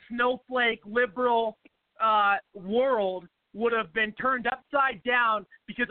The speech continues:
all your talk show hosts or your platforms would have been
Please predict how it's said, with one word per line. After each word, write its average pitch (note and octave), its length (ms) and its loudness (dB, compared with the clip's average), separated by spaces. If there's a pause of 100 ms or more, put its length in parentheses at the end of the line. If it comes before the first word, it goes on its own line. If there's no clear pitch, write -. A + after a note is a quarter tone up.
all C4 200 2
your C4 300 -4
talk G3+ 200 0 (160)
show G3 180 2
hosts F#3 320 -2 (240)
or A3 160 0
your C4 360 2
platforms G3 680 -4 (240)
would A3 160 0
have G#3 100 -4
been G3+ 240 -2